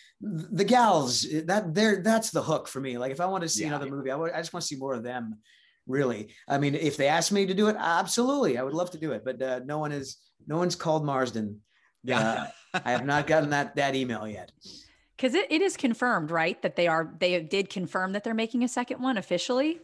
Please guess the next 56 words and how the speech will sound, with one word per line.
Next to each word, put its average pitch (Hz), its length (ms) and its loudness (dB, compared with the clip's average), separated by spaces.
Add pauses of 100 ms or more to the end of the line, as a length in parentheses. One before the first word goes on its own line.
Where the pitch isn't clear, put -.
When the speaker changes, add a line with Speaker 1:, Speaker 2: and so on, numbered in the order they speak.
(260)
Speaker 1:
I 156 100 0
mean, 175 120 4
I'm 190 160 4
only 226 180 8
Speaker 2:
Yeah. 196 100 4
Speaker 1:
reading 202 240 6
what 170 140 4
you're 180 200 6
reading, 147 360 4
and, 120 100 0
uh, 123 200 0
and, 127 160 -4
Speaker 3:
That's 127 220 2
Speaker 1:
uh, - 40 -2
Speaker 3:
why 233 160 2
I 208 60 4
always 196 280 2
wonder, 180 280 -2
Speaker 1:
according 202 160 2
to, 160 60 -4
Speaker 3:
yeah. 156 260 0 (140)
Speaker 2:
At - 80 0
Speaker 1:
according 220 140 6
to 170 60 6
Speaker 2:
the 139 60 4
Speaker 1:
Deadline 185 340 4
Hollywood 170 420 2
last 151 380 -2
year, 156 300 -4
I - 20 -2
mean, 135 140 -6
they 139 80 -6
have 139 160 -6 (100)
greenlit 156 580 2 (160)
the 143 80 -10
project. 151 520 0
It's 113 100 -12
being, 156 340 -6
it's - 160 -8
being 147 260 -2
written, 147 260 2
or 143 100 0
it 131 60 -4
has 131 160 -2
been 147 160 -4
written. 143 400 -6 (420)
I 123 100 -4
have 135 220 -2
no 151 240 4
idea 139 200 4
if 131 100 -2
it's 127 120 -4
under 127 200 0
the 113 100 -8
camera 113 380 -2
or, 107 380 -6